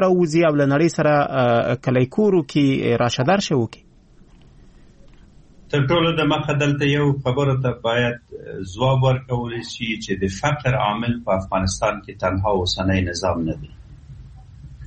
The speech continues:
Speaker 2: امریکا د افغانستان پیسې کنګلې کړې او د افغانستان په انزوا کې تر ټولو زیات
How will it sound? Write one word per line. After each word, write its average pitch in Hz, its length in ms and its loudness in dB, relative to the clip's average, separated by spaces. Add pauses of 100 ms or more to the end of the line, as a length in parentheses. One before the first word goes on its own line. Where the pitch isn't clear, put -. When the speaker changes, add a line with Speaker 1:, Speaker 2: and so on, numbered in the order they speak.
Speaker 2:
امریکا 95 360 2 (140)
د - 40 -4
افغانستان 92 640 -2 (120)
پیسې 98 340 -2 (180)
کنګلې 107 520 0
کړې 123 220 -2 (240)
او 87 60 2 (140)
د - 40 0
افغانستان 95 840 -2
په 98 160 -2
انزوا 92 420 2 (140)
کې 78 160 -6 (200)
تر 95 120 -2 (160)
ټولو 120 340 2
زیات 95 380 -2